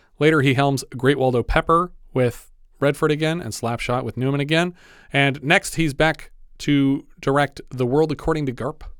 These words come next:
The writer here was David S. Ward. Before this, he'd written only Steelyard Blues, and he comes back after this with Cannery Row and The Sting Two,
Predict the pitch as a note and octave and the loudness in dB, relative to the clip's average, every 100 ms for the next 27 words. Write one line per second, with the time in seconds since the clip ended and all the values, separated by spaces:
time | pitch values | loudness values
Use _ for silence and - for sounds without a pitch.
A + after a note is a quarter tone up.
0 | - _ _ - E3 G3 D#3+ F#3 F#3 D3 | -20 _ _ 2 6 6 6 4 4 4
1 | F3+ F3+ E3 - D#3 F#3 F3 E3+ C3 B2+ | 4 4 2 0 4 6 6 4 -2 0
2 | E3+ F3 E3 D#3 D3 C#3+ D#3+ C#3+ D3 C3+ | 2 4 2 0 -2 0 -2 -2 0 -2
3 | - D3+ D3 C#3 B2+ A2+ D#3 C#3+ C#3+ - | 0 2 2 4 2 0 0 2 -2 -4
4 | B2+ A2+ C3 B2 C3 B2+ C3+ C#3 - B2+ | -8 -4 -4 -4 -4 -4 -4 -6 -4 -4
5 | C3 A#2+ - - D#3 D#3 D3+ C3+ D3 D#3 | -4 -6 -8 -4 -2 0 0 2 4 2
6 | E3+ C3+ A#2+ A2 - E3 D3+ - F#3+ E3+ | 0 -2 -4 -6 -4 -2 -2 2 4 4
7 | F#3 | 0